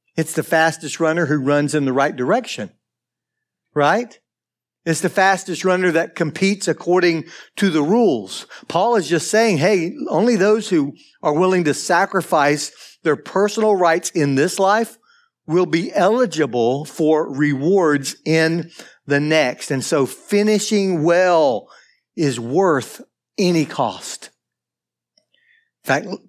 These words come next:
later, Paul will say in Second Timothy two,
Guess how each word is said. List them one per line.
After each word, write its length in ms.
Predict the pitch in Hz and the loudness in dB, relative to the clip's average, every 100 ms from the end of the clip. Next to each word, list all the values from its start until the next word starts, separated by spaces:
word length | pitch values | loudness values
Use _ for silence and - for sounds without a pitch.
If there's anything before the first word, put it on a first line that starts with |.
| - | -8
later, 500 | 131 127 156 147 135 | -2 0 2 2 -2
Paul 320 | - 151 156 | 0 0 0
will 180 | 147 139 | 0 -2
say 400 | - 147 139 151 | 0 0 2 0
in 200 | 139 123 | -2 -2
Second 360 | - 147 165 | -2 -4 -4
Timothy 380 | - 143 131 127 | -4 -2 -2 -2
two, 480 | 113 160 151 120 123 | -4 0 0 0 -2